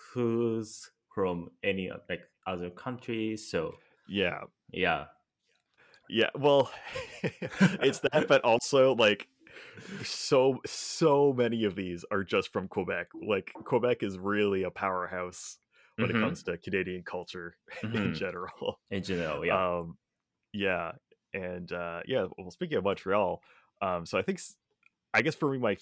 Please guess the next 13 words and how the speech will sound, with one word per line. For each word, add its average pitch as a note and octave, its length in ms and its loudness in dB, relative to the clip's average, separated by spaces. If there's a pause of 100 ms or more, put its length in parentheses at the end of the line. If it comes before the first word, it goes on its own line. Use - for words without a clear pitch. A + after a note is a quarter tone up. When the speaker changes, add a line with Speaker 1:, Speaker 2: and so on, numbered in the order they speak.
(320)
Speaker 2:
favorite G#2 320 -4
Canadian F2+ 380 -6
foods, F2+ 560 -10 (120)
uh, E2 400 -8 (360)
in G2 100 -4
no B2 140 0
specific A2 420 -8
order F2+ 200 -4
for F2+ 120 -12
me, F2+ 160 -6
I F2 40 -6
guess, - 460 -16
are E2+ 300 -14